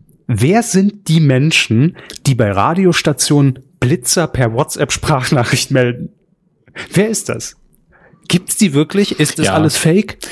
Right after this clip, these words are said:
Speaker 2: Nee, die gibt's. Das sind ja auch die Leute, die Radio noch auch nach dem <laughs> Blitzreport noch hören. Ja,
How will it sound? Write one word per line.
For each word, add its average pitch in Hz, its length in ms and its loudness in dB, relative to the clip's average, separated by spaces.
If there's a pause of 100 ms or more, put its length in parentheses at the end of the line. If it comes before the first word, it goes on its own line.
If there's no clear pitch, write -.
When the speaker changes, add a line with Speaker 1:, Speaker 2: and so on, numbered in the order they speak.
(220)
Speaker 2:
Nee, 165 140 4
die 185 100 -2
gibt's. 208 280 -2
Das 143 120 0
sind 165 80 4
ja 175 100 2
auch 156 60 0
die 170 80 -2
Leute, 156 300 0
die 147 140 -2
Radio 143 360 0
noch 139 280 -2
auch 135 300 -2
nach 139 300 -2
dem 101 440 -2 (200)
<laughs> - 200 -10 (440)
Blitzreport 98 840 -4
noch 85 140 -10
hören. 82 360 -2 (840)
Ja, 107 260 -2